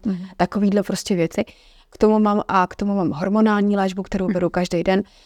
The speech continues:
Speaker 2: a mám teda ještě uměle jakoby vyvolaný přechod, protože opět to bylo všechno jakoby hormonálně založený.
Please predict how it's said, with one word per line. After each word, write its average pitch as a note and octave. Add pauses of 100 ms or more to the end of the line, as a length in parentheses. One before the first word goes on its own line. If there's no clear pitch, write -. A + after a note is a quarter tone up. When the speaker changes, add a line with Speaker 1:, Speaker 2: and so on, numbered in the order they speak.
(280)
Speaker 2:
a F#3+
mám F#3
teda F3+
ještě -
uměle F3+
jakoby F3+
vyvolaný F3
přechod, -
protože F#3
opět -
to F3
bylo F3
všechno F3+
jakoby F3
hormonálně F3
založený. G#3